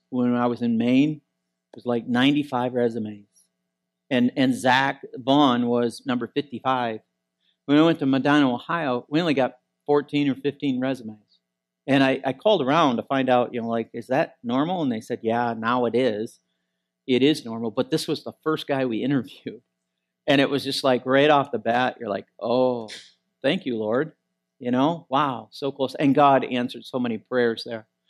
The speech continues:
So, um, I, I think I got two more, or wait, wrong way. Um, I put this picture up there because this is a part of my life that, um, I like to connect with other pastors. And these are all pastors up in Maine.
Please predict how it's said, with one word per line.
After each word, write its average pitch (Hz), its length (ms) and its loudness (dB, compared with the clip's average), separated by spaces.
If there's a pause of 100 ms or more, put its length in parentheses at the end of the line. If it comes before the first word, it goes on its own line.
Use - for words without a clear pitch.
(240)
So, 131 360 4
um, 117 300 2 (420)
I, 156 120 0 (160)
I - 20 -8
think 160 180 -2
I 156 80 4
got 135 320 -2
two 170 120 -6
more, 147 180 0 (400)
or 120 220 -6
wait, 67 160 -18 (180)
wrong 123 140 -12
way. 107 120 -18 (1160)
Um, 160 260 2
I 175 80 0
put 262 160 -2
this 302 160 2
picture 190 300 4
up 151 100 4
there 160 300 6
because 151 460 0 (720)
this 196 220 2
is 214 200 4
a 156 40 -12
part 160 260 0
of 139 40 0
my 135 120 2
life 135 280 2
that, 127 240 -2 (640)
um, 127 400 -6
I 131 100 0
like 160 300 4
to 139 80 -6
connect 135 560 -2
with 127 160 -6
other 123 220 -2
pastors. 123 760 -10 (300)
And 143 120 2
these 156 160 4
are 143 100 6
all 135 200 4
pastors 131 420 -2
up 123 140 -6
in 120 100 -6
Maine. 117 360 -4